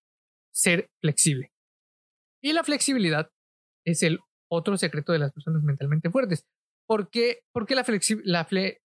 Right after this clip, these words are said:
flexibilidad? Porque la flexibilidad no me refiero a de que te des de todo, ¿no? De que, por ejemplo, como en la dieta, de que comas de todo aunque estés haciendo una dieta tal. No, no comas de todo.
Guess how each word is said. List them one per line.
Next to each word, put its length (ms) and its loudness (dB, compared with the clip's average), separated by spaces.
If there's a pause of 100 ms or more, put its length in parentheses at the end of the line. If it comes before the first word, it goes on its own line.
flexibilidad? 720 0 (800)
Porque 180 0
la 100 0
flexibilidad 680 0
no 140 -2
me 100 0
refiero 440 0
a 120 2
de 160 -2
que 100 -4
te 200 0
des 200 4
de 100 2
todo, 400 -8
¿no? 140 0
De 180 0
que, 140 -2
por 140 -2
ejemplo, 260 4
como 160 2
en 60 2
la 100 0
dieta, 380 0
de 120 -4
que 160 -8 (260)
comas 260 0
de 100 0
todo 320 0
aunque 200 -2
estés 200 0
haciendo 300 2
una 160 2
dieta 540 0 (800)
tal. 260 -2 (320)
No, 360 0 (1000)
no 260 2
comas 320 -2
de 100 0
todo. 480 0